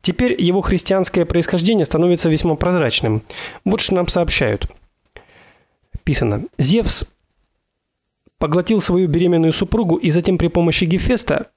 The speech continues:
или Птолемея, расколовшему ему гол-, расколовшего ему голову топором, сам произвел на свет Афину, которая появилась из его головы в полном боевом вооружении и с воинственным кличем". Сквозь фантастические детали явно проглядывает рождение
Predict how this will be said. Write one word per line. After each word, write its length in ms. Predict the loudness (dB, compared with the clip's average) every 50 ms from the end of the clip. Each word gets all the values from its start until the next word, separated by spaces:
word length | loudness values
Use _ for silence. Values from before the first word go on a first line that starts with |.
| _ -4
или 160 | 0 0 0
Птолемея, 460 | 0 0 0 2 2 2 0 0 -2 -6 -10 -20 -20 _ _ _ _ _
расколовшему 800 | -4 -4 -2 -2 0 0 2 2 2 0 0 0 2 0 0 -2 -4 -8 -12 -12 _ _ -2
ему 460 | 0 2 2 4 2 2 2 0 0 0
гол-, 400 | 2 2 2 4 2 2 2 2
расколовшего 480 | 0 0 0 0 0 0 2 2 2
ему 200 | 2 2 2 2
голову 380 | 2 2 2 2 2 2 0 -2 -4 _ _ -12 -6
топором, 420 | -6 -2 -2 0 0 0 0 -2 -4 -8 -16 _
сам 260 | -4 -2 0 0 0 2
произвел 360 | 2 2 2 2 2 2 2
на 80 | 2 0
свет 240 | 0 0 -2 -2 -2 -2
Афину, 480 | -2 -2 0 0 0 0 0 0 -2 -6 _ _ -10
которая 380 | -6 -4 -4 -2 0 0 0 0
появилась 440 | 0 0 2 2 2 0 0 0 0
из 140 | 0 0 2
его 180 | 2 0 2
головы 320 | 2 2 2 2 2 0 -2
в 40 |
полном 360 | -2 0 0 2 2 2 2 2
боевом 400 | 2 2 2 2 2 0 -2 -2
вооружении 520 | 0 0 2 2 2 2 2 2 2 0 0
и 100 | 0 0
с 80 | 0
воинственным 520 | 2 2 2 0 0 0 0 2 2 2 0
кличем". 500 | 0 0 0 0 0 0 0 -2 -4 -6 -10 _ _ _ _ _ _ _ _ _ -20 -20 -20 -18 -18 -18 -16 -16 -16 -16 -12 -8
Сквозь 340 | -8 -4 -2 -2 -2 0 -2 -2
фантастические 840 | -2 -2 -2 0 0 0 0 0 0 0 2 2 0 0 0 0 0
детали 380 | 0 0 0 0 0 2 0 0
явно 300 | 2 2 2 2 0 0
проглядывает 540 | 0 0 0 0 0 0 0 0 0 0
рождение 440 | 0 0 0 2 2 2 2 2 0